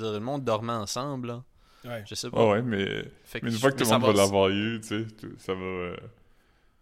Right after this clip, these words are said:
Speaker 3: je,
Speaker 2: On va être
Speaker 3: je sais pas
Speaker 2: correct.
Speaker 3: à quel point l'accordéon va être long, là. Je pense que, euh,
Speaker 1: Ouais,
Speaker 3: dans
Speaker 1: ouais.
Speaker 3: les prochaines semaines, ceux qui l'ont pas eu vont l'avoir eu, puis, euh,
Speaker 1: Mm-hmm.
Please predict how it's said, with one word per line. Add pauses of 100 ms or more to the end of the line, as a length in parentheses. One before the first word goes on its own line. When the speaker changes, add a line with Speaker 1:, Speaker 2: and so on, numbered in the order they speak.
(180)
Speaker 3:
je,
Speaker 2:
On
va
être
Speaker 3:
je
sais
pas
Speaker 2:
correct.
Speaker 3:
à
quel
point
l'accordéon
va
être
long,
là.
Je
pense
que,
euh,
Speaker 1:
Ouais,
Speaker 3:
dans
Speaker 1:
ouais.
Speaker 3:
les
prochaines
semaines,
ceux
qui
l'ont
pas
eu
vont
l'avoir
eu,
puis,
euh, (380)
Speaker 1:
Mm-hmm.